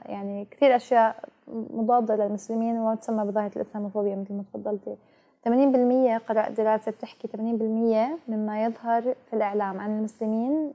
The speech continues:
هي أمور سيئة، وأكثر من ستين بالمية من المجتمع الأمريكي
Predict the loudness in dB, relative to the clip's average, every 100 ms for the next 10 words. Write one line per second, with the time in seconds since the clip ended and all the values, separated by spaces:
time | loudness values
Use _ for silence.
0 | -8 -2 0 0 -4 -8 -6 -6 -8 -14
1 | _ _ _ _ _ _ 2 4 6 4
2 | 2 -2 -2 -2 -2 -4 -2 0 0 0
3 | -2 -2 -2 -2 -2 -4 -6 -8 -6 -6
4 | 0 0 2 2